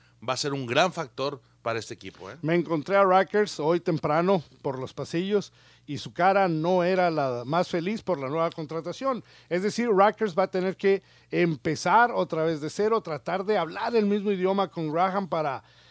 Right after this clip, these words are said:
Speaker 2: que a la hora de tener el balón no le falle.
Speaker 1: Claro, y, y por lo regular,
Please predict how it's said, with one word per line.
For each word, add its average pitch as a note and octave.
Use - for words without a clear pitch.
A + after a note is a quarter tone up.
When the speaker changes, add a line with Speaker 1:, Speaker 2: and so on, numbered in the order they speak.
Speaker 2:
que E3+
a D#3+
la D#3
hora A#3
de G#3+
tener F#3
el G#3+
balón G3+
no G#3
le B3
falle. A#2+
Speaker 1:
Claro, E3+
y, A2
y -
por B2+
lo B2
regular, A#2